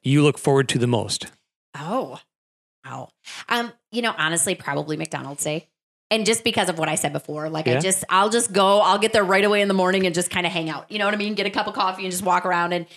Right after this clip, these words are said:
Speaker 2: and talk to people. And it's, and it's pretty fun because I don't know if you've been in McDonald's in the morning, but there's, like, like, a coffee cl-, clutch group, and then they leave, and then the next group comes to take that same table, you know, and then,
Speaker 1: Sure.
Speaker 2: but, but it's,
Speaker 1: <laughs>
Speaker 2: but it's great.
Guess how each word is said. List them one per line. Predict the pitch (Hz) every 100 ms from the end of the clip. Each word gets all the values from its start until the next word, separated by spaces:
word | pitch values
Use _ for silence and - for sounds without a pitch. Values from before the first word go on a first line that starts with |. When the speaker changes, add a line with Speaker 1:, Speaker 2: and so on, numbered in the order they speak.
| _ _
Speaker 2:
and | 202
talk | 196 170
to | 185
people. | 208 196 190 190
And | 196 190
it's, | 185 - -
and | - 190
it's | 175
pretty | - 190
fun | 185 165
because | 151 160 190 156 - - - -
I |
don't | 185
know | 220
if |
you've | 208 180
been | 180 185
in | 202
McDonald's | 214 220 220 220
in | 233
the |
morning, | 226 220 226
but | 196 -
there's, | 170 170
like, | 185 175 170 - 165 -
like, | 175 175 165
a | 160
coffee | 156 - 180 190
cl-, | - 190 -
clutch | - 196 185
group, | - 190 196 202 202 - - _ _ _ _ _ _
and | 175 175
then | 180 180
they | 180 180
leave, | 208 208 202
and |
then | 185
the | 165
next | 151 -
group | - 247
comes | - 254 254 254
to | 196
take | 262 185
that | 170 -
same | 180 180
table, | 160 175 196 226
you | 247
know, | 220 226
and | 208
then, | 214
Speaker 1:
Sure. | 208 170 269
Speaker 2:
but, | 262
but | 254
it's, | 294 285
Speaker 1:
<laughs> | 285
Speaker 2:
but | 285 285 302
it's | 381 311
great. | - 285 359 523 349